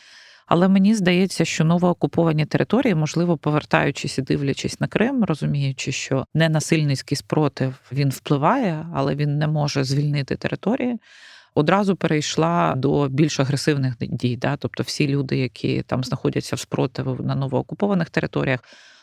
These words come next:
ну, вочевидь, е, роблять досить велику роботу з точки зору там підриву спроможностей російської армії і взагалі окупантів,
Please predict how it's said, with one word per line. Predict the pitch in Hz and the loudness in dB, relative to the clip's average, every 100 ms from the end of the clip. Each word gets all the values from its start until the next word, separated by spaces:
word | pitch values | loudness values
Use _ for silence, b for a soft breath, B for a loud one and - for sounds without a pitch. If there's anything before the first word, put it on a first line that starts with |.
| B | B
ну, | 180 | 2
вочевидь, | 185 165 - 147 156 147 - - | 4 2 0 0 0 0 -6 -4
е, | 139 135 139 | -2 0 0
роблять | 139 139 135 | 0 0 -2
досить | 123 135 - - | 0 -4 -4 -6
велику | 135 135 - | -2 -2 -2
роботу | 131 127 139 147 120 | -4 -2 -4 -2 -4
з | |
точки | - - - | -6 -8 -6
зору | 131 127 | -4 -4
там | - 120 | -4 -8
підриву | 120 - 180 220 196 180 175 | -6 -2 2 2 0 -2 -2
спроможностей | - - 165 165 156 - 156 - 147 143 143 | -8 0 2 4 0 0 -2 0 0 0 0
російської | 143 - 147 139 - 135 | -2 -2 -4 -4 -2 0
армії | 131 135 135 135 135 131 | 0 -2 -4 -2 -2 -2
і | 131 | -4
взагалі | - 120 131 131 | -4 -4 -2 -2
окупантів, | - - 135 131 135 - - | -6 -6 -4 -4 -6 -8 -10